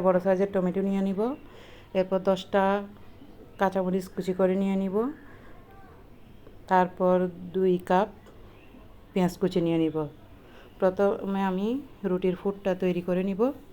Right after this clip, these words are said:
এর জন্য চুলায় আমি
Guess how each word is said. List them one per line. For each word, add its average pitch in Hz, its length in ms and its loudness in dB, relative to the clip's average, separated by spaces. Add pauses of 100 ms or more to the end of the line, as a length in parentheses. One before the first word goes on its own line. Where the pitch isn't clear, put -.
(1500)
এর 180 160 0
জন্য 202 180 2 (180)
চুলায় 190 360 2 (280)
আমি 185 180 -2